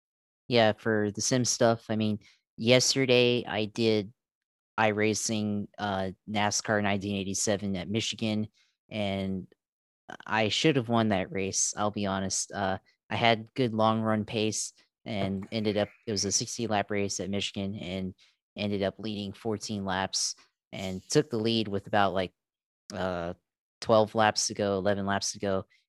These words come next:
and then caution came out with, like, uh, eight or nine laps to go. And I decided to take tires, and that was clearly a mistake 'cause the guy behind me,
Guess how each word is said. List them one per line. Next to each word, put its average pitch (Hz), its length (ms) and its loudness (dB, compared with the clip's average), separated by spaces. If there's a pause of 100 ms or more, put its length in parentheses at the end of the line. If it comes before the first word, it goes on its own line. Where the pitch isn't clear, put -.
and 98 100 -6
then 95 180 -2
caution 101 440 2
came 101 200 -6
out 92 220 -4
with, 95 160 -8
like, 95 280 -6 (320)
uh, 92 360 -6 (760)
eight 110 180 4
or 98 60 2
nine 98 240 0
laps 90 280 -6
to 95 60 -14
go. 92 220 -6 (580)
And 92 460 -8
I 104 140 0
decided 104 400 2
to 98 100 -4
take - 300 -4
tires, 95 560 -2 (280)
and 98 380 -4
that 98 160 0
was 98 120 0
clearly 107 420 0
a 95 40 -4
mistake 95 600 -4 (340)
'cause - 320 -10
the 104 80 -6
guy 107 180 4
behind 98 380 -2
me, 98 240 -6